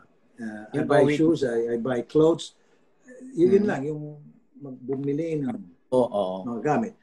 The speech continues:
Speaker 1: And then, of course, kasama dyan yung exercise because after I exercise, it, it makes me feel good.
Speaker 2: Hmm, okay. So, Rafi, ito yung madalas itanong, with your fifty million plus, ah,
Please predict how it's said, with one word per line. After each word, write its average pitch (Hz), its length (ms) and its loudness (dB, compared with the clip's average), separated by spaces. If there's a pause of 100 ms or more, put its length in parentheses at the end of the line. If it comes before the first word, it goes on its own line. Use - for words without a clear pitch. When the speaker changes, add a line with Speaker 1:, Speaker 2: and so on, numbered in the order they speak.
(240)
Speaker 1:
And 214 80 6
then, 240 100 6
of - 140 -2
course, 220 180 2
kasama 196 460 -2
dyan 165 240 -2
yung 135 100 -4 (380)
exercise 160 640 -6
because 123 320 -6
after 139 320 0 (100)
I 117 160 0
exercise, 143 540 0
it, 151 160 -4 (400)
it - 100 -20
makes 160 220 -4
me 165 160 -2
feel 156 160 6
good. - 240 0 (1040)
Speaker 2:
Hmm, 104 240 -6 (140)
okay. 98 340 -8 (540)
So, 139 260 2
Rafi, 156 400 2
ito 185 140 -2
yung 165 100 -2
madalas 151 320 0
itanong, 120 460 -4
with 139 160 -6
your 143 160 -2
fifty 147 880 0 (240)
million 143 480 4
plus, 131 560 2
ah, 107 400 -2